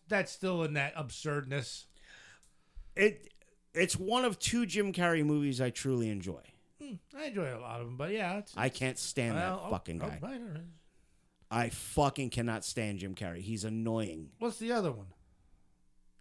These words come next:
Speaker 2: Man on the Moon.
Speaker 1: Oh, okay. Do you ever see Eternal Sunshine of the Spotless Mind?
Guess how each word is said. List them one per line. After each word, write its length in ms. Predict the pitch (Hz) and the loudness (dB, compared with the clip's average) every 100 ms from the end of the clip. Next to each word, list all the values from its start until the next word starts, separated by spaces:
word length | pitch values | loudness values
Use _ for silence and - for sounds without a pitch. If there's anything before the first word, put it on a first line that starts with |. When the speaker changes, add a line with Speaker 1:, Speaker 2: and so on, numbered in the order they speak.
| - _ | -20 _
Speaker 2:
Man 240 | 113 131 147 | -2 2 4
on 140 | 147 | 6
the 60 | 135 | 4
Moon. 320 | 110 76 69 - - | 4 0 -8 -18 -10
Speaker 1:
Oh, 200 | 240 220 | -4 -4
okay. 280 | 151 151 156 _ _ _ _ _ - _ _ _ | -4 -6 -6 _ _ _ _ _ -20 _ _ _
Do 80 | 180 | 4
you 120 | 233 | 6
ever 140 | 247 | 6
see 160 | 196 240 | 4 4
Eternal 360 | 208 208 226 196 | 2 2 2 2
Sunshine 520 | 220 233 165 233 254 | 0 -2 -2 -4 -2
of 60 | |
the 80 | 208 | -2
Spotless 420 | 151 202 180 170 170 | -2 -4 -4 -4 -2
Mind? 380 | 196 247 233 | -2 -2 -6